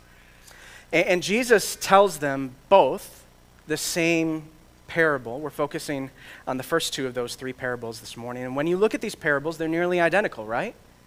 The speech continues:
It's pretty much the exact same story, just different objects, uh, representing the same meaning. In the first story, Jesus tells us about a shepherd who has a hundred sheep. He loses one, and then that shepherd leaves behind the ninety-nine and goes to find that one sheep.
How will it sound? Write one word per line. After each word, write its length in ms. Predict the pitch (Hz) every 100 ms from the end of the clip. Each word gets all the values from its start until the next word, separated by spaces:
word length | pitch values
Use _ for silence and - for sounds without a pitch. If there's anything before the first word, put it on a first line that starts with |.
| - - - _ - -
It's 120 | - -
pretty 220 | 247 269
much 180 | 170 160
the 80 |
exact 400 | 160 139 160 190
same 320 | 190 196 180 170
story, 500 | - - 220 165 151
just 280 | 160 -
different 300 | - 170 175 -
objects, 840 | 175 196 - - - - - - - - - -
uh, 360 | 139 139 135 139 175
representing 640 | 165 160 170 151 151 151
the 80 | 147
same 300 | - 147 143
meaning. 260 | 175 190 123
In 120 | 135
the 60 |
first 280 | 151 196 233
story, 300 | - 165 151
Jesus 420 | 147 147 156 156 - - -
tells 240 | 196 196
us 80 | 196
about 200 | 160 165
a 40 |
shepherd 400 | 156 220 226 202
who 120 | 156 165
has 220 | 165 151
a 60 |
hundred 300 | 147 160 175
sheep. 320 | - - 139 -
He 100 | 156
loses 420 | 147 175 202 131
one, 300 | 123 123 170 - - -
and 100 | 170
then 80 | 180
that 160 | 180
shepherd 380 | - 208 202 160
leaves 260 | 143 220 220
behind 360 | 196 175 175
the 60 | 170
ninety-nine 680 | 147 156 190 147 110 127 160 - -
and 160 | 175
goes 300 | 151 160 -
to 80 | -
find 400 | - 120 117 131 -
that 180 | 151 -
one 240 | 131 127
sheep. 280 | 127 - 202